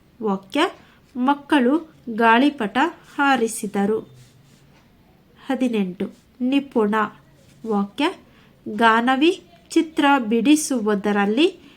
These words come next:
ನಿಪುಣೆಯಾಗಿದ್ದಾಳೆ. ಹತ್ತೊಂಬತ್ತು ವೀಕ್ಷಣೆ. ವಾಕ್ಯ, ಮಕ್ಕಳು ತಾರಾಲಯ ವೀಕ್ಷಣೆ ಮಾಡಿದರು.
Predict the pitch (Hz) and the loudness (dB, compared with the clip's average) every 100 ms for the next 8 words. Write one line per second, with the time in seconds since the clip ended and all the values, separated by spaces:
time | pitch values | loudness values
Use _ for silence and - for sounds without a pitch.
0 | _ - 262 302 311 285 247 262 247 208 | _ -8 0 0 2 0 2 2 2 0
1 | 196 196 220 185 208 202 220 240 240 - | -2 -2 -4 -2 -2 0 0 -2 -4 -20
2 | - - - - - - - - - - | -20 -20 -20 -20 -20 -20 -20 -20 -20 -20
3 | - _ _ - 214 - 208 196 208 - | -20 _ _ -12 -10 -6 -4 -2 -4 0
4 | 330 359 - - 226 294 294 - 247 214 | 2 2 -4 -8 2 4 2 -2 -4 -2
5 | 208 214 - _ _ _ 220 208 202 - | -4 -6 -14 _ _ _ -4 -4 -4 -4
6 | 339 - _ - _ _ 233 262 277 - | -4 -4 _ -20 _ _ -2 -2 0 2
7 | 330 370 403 _ _ 262 233 240 277 285 | 2 2 -2 _ _ 2 4 4 4 4
8 | 285 254 277 359 - - 240 254 - - | 4 2 0 -2 -6 -6 -2 -2 -2 -4
9 | 214 220 214 208 202 208 196 196 220 240 | -2 -2 -2 -2 -2 -2 -2 -2 -2 -4